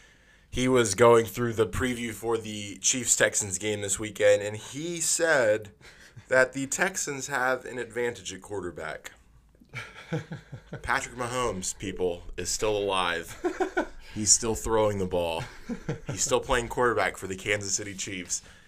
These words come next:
Speaker 1: And David Carr has the audacity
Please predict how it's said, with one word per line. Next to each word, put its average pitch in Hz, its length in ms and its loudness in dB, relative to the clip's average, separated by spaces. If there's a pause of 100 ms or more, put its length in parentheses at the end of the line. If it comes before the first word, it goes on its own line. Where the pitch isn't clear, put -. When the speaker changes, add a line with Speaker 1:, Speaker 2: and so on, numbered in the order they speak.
(140)
Speaker 1:
And 95 140 -8
David 123 260 0
Carr 123 220 4
has 107 240 -2
the 101 380 -10 (340)
audacity 107 1000 6